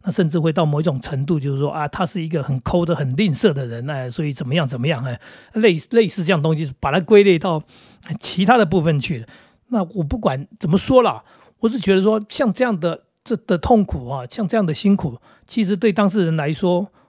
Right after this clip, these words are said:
我想他承受的可能远超过我们这种偶尔遇到他的人。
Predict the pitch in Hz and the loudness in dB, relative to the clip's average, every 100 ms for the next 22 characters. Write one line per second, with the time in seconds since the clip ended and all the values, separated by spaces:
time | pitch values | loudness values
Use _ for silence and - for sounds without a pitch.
0 | _ 196 - 135 127 - - 214 220 226 | _ -4 -2 -6 -6 -8 -2 0 2 0
1 | - - 160 175 196 147 - 127 131 147 | -4 0 0 2 2 2 -4 -4 -2 -2
2 | 123 - 165 175 160 147 123 143 170 143 | -4 -2 0 0 -2 -2 -2 0 0 -2
3 | 165 160 170 151 156 143 127 127 120 110 | -2 0 0 0 -6 -6 -6 -8 -10 -16